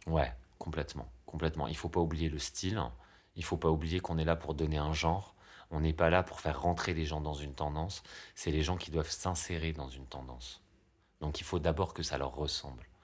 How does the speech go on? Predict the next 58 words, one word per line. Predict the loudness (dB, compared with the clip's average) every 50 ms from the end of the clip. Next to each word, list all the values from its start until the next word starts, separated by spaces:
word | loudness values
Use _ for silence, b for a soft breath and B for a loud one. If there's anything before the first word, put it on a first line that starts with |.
| B B B B B B B B -4
Mais | -2
on | 0 0
ne | 0
peut | 0 -2 0
pas, | 4 6 8 8 8 6
euh, | 4 2
se | -2 -4
positionner | -2 -2 -2 -2 -2 -2 -2 -2 -2 0 0 0 0 0
en | 0 0
leur | 0 -2 -2 -4
disant, « | -6 -4 -2 -2 -2 -2 -4
En | -6 -6
ce | -4 -4 -2
moment, | 0 0 0 0
c'est | -2 -4 -6 -6
ça | -4 -4 -4
qu'il | -4 -6 -8
faut | -8 -10 -10
faire. » | -10 -8 -10 -10 -10 -12 -18 _ _ _ _ _ _ -10
Non, | -6 -6 -6 -8 -10 -20 -20 -20 -20 _ _ _ _ _ _ _ _
ça, | -8 -4 -2 0
c'est | 0 0 -4 -6
pas | -8 -8
ça. | -8 -8 -10 -12 -14 B B B B B B B B B
Je | -10 -6
pense | -4 -2 -2 -2
que | 0 0
ça, | 4 6 6 6
c'est | 6 4 4
pas | 6 6 8
un, | 8 8 6 4 2
c'est | 0 -2 0
pas | 2 2
une | 2 2 4
bonne | 2 2 2
façon | 2 2 2 2 2 0 -2 0
de, | 2 4 4 4 2 B B B B B B B B
tu | -2 2
sais, | 4 4
en | 6 6
tant | 6 6 6
que | 6
coiffeur, | 6 6 6 6 6 4 4 4 4
enfin, | 2 2 0 -2 -2
tu | -2 -4 -4
le |
sais, | -2 0 0 2
enfin, | 4 6 4 4 4 4
moi, | 6 8 8 8
en | 8 6
tout | 0 -4 0
cas, | 4 4 4
je, | 4 4 2 2 0 0 -2 B B B B B B B
je | 6 8
leur | 8 8 10
vends | 8 8 10
un | 8 8
projet. | 6 4 2 4 6 6 6 4 4 0